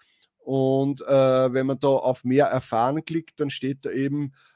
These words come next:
äh, die Beschreibung, so wie man es eh kennt, ja, dass sie das und das, Kleidungsstücke und Accessoires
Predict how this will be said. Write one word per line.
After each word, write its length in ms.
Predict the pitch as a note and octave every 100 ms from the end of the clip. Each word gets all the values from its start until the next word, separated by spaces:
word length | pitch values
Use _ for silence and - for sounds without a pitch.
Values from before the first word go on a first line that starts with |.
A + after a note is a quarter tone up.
| -
äh, 160 | B2 B2
die 60 | B2
Beschreibung, 680 | B2 A#2 G2 G#2+ A#2+ B2+ A#2+
so 140 | A2
wie 80 | B2
man 100 | A#2+
es 80 | G#2+
eh 200 | A#2 A#2
kennt, 400 | - A2+ A#2+ G#2
ja, 400 | G2+ A2 A#2+ G#2
dass 300 | G#2+ - -
sie 180 | A#2+ G#2
das 180 | A#2 A#2
und 180 | A#2+ A#2
das, 220 | B2 - _ _ _
Kleidungsstücke 680 | - B2+ C#3+ D#3 - D3+ D#3
und 140 | C#3+
Accessoires 960 | - C3 - C3+ - A2 B2 D3 -